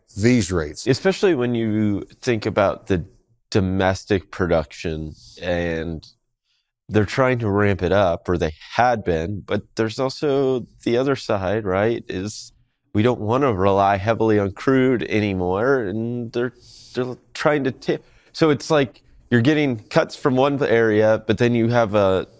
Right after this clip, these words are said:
Speaker 2: domestically, you have an environment where you don't wanna ramp up production too far, right? And there's some of that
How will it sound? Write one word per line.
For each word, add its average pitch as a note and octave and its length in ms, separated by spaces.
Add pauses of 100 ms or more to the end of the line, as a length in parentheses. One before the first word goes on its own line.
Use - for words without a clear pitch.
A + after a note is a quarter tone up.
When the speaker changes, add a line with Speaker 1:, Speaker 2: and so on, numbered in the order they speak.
(600)
Speaker 2:
domestically, A2+ 640
you G#2+ 260
have G#2+ 300
an F#2+ 400 (140)
environment A2 520
where G#2 220 (260)
you A2+ 80
don't C3+ 180
wanna A#2 180
ramp G#2+ 300
up A2 140
production G2+ 480
too A#2 200
far, E2+ 560
right? A2+ 380 (540)
And G#2+ 320
there's G#2+ 320
some B2+ 300
of C3+ 80
that C3 320